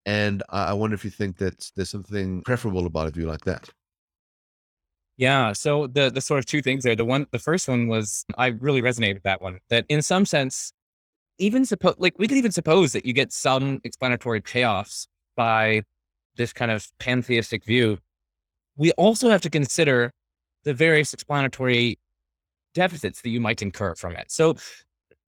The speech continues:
Speaker 2: not only, like, your explanation, you might be able to explain something, but if your explanation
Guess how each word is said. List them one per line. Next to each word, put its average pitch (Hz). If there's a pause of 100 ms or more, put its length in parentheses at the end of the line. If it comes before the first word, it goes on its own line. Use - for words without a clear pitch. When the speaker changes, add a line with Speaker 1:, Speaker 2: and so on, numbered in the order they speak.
(120)
Speaker 2:
not 180
only, 175
like, 170
your 170
explanation, 147
you 107
might 147
be 147
able 139
to 120
explain 135
something, 117
but 135
if 156
your 180
explanation 156